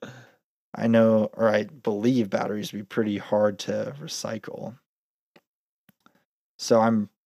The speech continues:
pretty interested in what's gonna happen with batteries, and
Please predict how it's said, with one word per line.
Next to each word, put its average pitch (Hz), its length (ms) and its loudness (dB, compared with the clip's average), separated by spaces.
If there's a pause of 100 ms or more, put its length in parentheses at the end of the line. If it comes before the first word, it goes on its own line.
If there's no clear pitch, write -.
(380)
pretty 143 280 4
interested 107 560 2
in 101 460 0 (640)
what's 104 320 -2
gonna 101 200 -2
happen - 300 -8
with - 140 -14
batteries, - 520 -10
and 165 340 -10